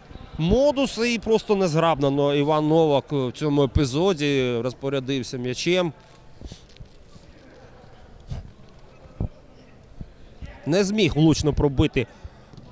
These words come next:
по воротах Владислава Хрульова. Пузік, скидка в центр. І повертається вже Олександр.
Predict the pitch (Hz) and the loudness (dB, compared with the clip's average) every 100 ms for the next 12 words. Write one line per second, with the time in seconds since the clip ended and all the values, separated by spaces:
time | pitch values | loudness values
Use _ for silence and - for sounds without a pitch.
0 | - - 147 160 147 131 120 - 120 120 | 0 2 4 4 4 2 -2 -6 -4 -4
1 | 123 127 147 135 123 - 147 143 180 202 | -4 -4 -2 -2 -2 -2 0 2 4 4
2 | 156 110 - - - - - - - - | 4 2 -6 -20 -18 -16 -16 -18 -20 -20
3 | - - - - - - - - - - | -20 -20 -20 -20 -20 -20 -20 -20 -20 -18
4 | - - - - - - - - 147 196 | -18 -18 -20 -20 -20 -20 -18 -4 2 4
5 | 185 - - 160 175 147 - 185 247 233 | 4 0 -2 -2 -2 -2 0 2 2 0
6 | 135 - - - - - - - - - | -4 -8 -16 -18 -18 -20 -20 -20 -20 -20
7 | - - - - - - - - - - | -20 -20 -20 -20 -20 -20 -20 -20 -20 -14
8 | 110 120 135 156 165 110 - 110 104 107 | -6 -2 -2 0 -2 -2 -6 -8 -6 -6
9 | 107 - 131 135 175 | -6 -10 -10 -6 -6